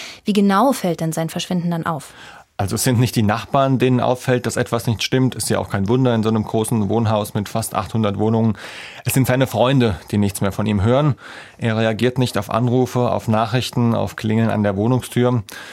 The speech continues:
Speaker 2: Und daraufhin meldet sich über soziale Medien einer der Freunde bei Jessys Bruder mit der Botschaft, irgendwas stimmt hier nicht.
Speaker 1: Und du hast auch mit Jessys Bruder gesprochen und so natürlich viel über den Fall erfahren. Allerdings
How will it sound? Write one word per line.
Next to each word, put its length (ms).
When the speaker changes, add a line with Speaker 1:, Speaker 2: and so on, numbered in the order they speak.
Speaker 2:
Und 300
daraufhin 360
meldet 300
sich 240
über 240
soziale 400
Medien 380
einer 240
der 100
Freunde 400
bei 180
Jessys 320
Bruder 520
mit 160
der 60
Botschaft, 580
irgendwas 420
stimmt 280
hier 100
nicht. 260
Speaker 1:
Und 120
du 100
hast 220
auch 180
mit 180
Jessys 300
Bruder 300
gesprochen 640
und 180
so 200
natürlich 500
viel 300
über 160
den 180
Fall 240
erfahren. 500
Allerdings 640